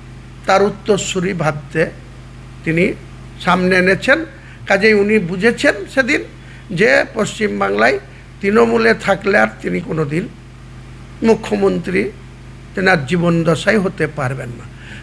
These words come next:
তাই সেদিনকে থেকে তেনার পরিকল্পনা যে তিনি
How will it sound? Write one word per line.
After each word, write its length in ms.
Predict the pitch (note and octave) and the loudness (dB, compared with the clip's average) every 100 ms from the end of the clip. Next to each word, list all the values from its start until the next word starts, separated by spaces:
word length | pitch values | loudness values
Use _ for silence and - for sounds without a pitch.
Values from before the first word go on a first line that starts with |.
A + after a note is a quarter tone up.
| - | 0
তাই 180 | F3 G#3+ | 4 4
সেদিনকে 600 | - G#3 G3 A3 G#3+ A#3+ B3 B3+ - - - - - - - | 4 0 2 0 2 4 4 2 -6 -20 -20 -20 -20 -20 -6
থেকে 220 | - A3 A#3+ | -2 2 2
তেনার 340 | A#3 G#3+ G#3 - | 2 2 2 2
পরিকল্পনা 720 | G3+ F#3 - G3+ F#3+ G#3 G#3+ - - - E3 | 0 0 4 2 2 -2 -2 -2 -8 -16 -2
যে 160 | D#3+ F3+ - | 0 0 0
তিনি 220 | E3 D#3+ | -2 0